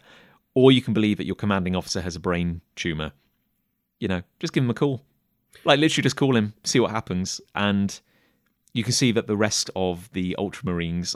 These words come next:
are, are, are turning as well. But we just get a nice little thing where Flo,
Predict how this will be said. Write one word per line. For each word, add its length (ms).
are, 260
are, 320
are 140
turning 440
as 140
well. 260
But 60
we 60
just 120
get 80
a 20
nice 200
little 120
thing 260
where 220
Flo, 600